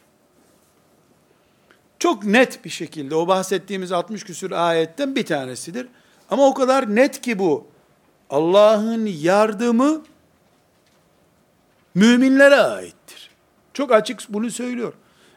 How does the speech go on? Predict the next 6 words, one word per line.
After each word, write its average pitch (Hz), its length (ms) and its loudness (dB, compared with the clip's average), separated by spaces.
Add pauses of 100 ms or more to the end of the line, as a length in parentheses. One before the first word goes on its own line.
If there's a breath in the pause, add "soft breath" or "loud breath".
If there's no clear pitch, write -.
(140 soft breath)
Mümin 277 540 4
kime 269 400 -4
diyor 190 240 0
Allah? 165 540 -2
E - 60 -20
canım, 139 400 -12